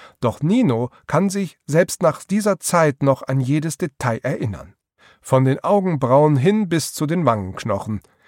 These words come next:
Er scheint Luisa deutlich vor Augen zu haben.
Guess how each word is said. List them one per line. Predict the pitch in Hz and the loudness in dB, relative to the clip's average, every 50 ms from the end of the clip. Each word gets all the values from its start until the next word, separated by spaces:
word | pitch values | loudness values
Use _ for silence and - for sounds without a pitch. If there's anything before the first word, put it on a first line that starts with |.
| _ _ _ _ | _ _ _ _
Er | - 156 170 180 175 | 2 4 6 6 6
scheint | - - 202 208 214 190 - | 4 2 0 0 0 -2 -2
Luisa | 196 202 226 208 190 165 - 185 - | -2 -2 -2 -2 -2 2 2 2 2
deutlich | 135 - 180 180 190 180 - - 180 147 - | 2 2 2 2 2 2 0 -6 -8 -8 -6
vor | - 185 175 - | -4 -4 -2 2
Augen | 147 135 110 - 107 98 | 2 2 2 0 -4 -10
zu | - - 101 90 | -8 -8 -6 -4
haben. | 95 98 98 98 98 92 | -4 -4 -4 -4 -6 -8